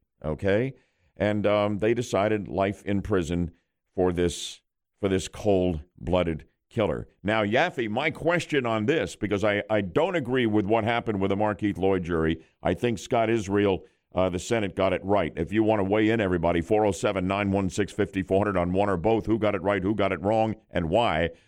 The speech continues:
Four oh seven, nine one six, fifty-four hundred, and the text line two three six eight zero. Here's an interesting question, and I, I reached out to, uh, an attorney friend of ours yesterday but got no response, maybe out of town. My question is this.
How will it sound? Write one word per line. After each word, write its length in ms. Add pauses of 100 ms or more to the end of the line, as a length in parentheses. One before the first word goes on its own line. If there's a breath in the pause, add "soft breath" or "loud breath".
(160 soft breath)
Four 160
oh 120
seven, 340
nine 240
one 160
six, 240
fifty-four 560
hundred, 340 (280 soft breath)
and 120
the 80
text 280
line 240
two 180
three 160
six 240
eight 160
zero. 280
Here's 280
an 80
interesting 340
question, 460 (380 loud breath)
and 180
I, 260
I 120
reached 420
out 280
to, 300
uh, 180
an 120
attorney 380
friend 360
of 140
ours 480
yesterday 440
but 120
got 220
no 120
response, 720
maybe 240
out 100
of 120
town. 460 (360 soft breath)
My 140
question 500
is 160
this. 400